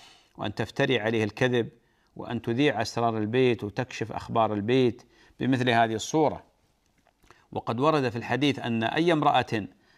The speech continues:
تؤذي زوجها تلعنها، آه، نساء الحور العين في الجنة، ويقولن: "دعيه فإنه يوشك أن يصل إلينا".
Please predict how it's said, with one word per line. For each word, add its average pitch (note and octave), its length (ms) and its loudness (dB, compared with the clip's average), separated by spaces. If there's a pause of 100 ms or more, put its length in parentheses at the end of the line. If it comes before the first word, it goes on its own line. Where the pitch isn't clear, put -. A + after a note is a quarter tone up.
(160)
تؤذي D#3 300 2
زوجها A#2+ 380 2
تلعنها، D#3 800 0 (640)
آه، G#2+ 400 0
نساء B2 420 2
الحور C#3 460 0
العين C#3 280 0
في C#3 100 0
الجنة، C#3 440 0 (760)
ويقولن: A#2+ 1040 2 (520)
"دعيه C3 480 2
فإنه B2+ 280 -2
يوشك D3+ 520 0
أن A#2+ 100 -2
يصل B2 260 0
إلينا". A2+ 500 2